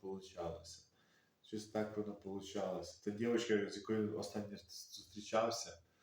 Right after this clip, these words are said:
коли він був на війні, перед першою від-, відпусткою своєю,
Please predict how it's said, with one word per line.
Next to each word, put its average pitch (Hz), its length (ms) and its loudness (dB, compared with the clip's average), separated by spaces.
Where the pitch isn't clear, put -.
коли 110 160 8
він 107 200 8
був 107 100 2
на 107 100 6
війні, 113 560 2
перед 98 440 -4
першою 101 420 2
від-, 92 520 -20
відпусткою 92 520 -14
своєю, 90 480 -14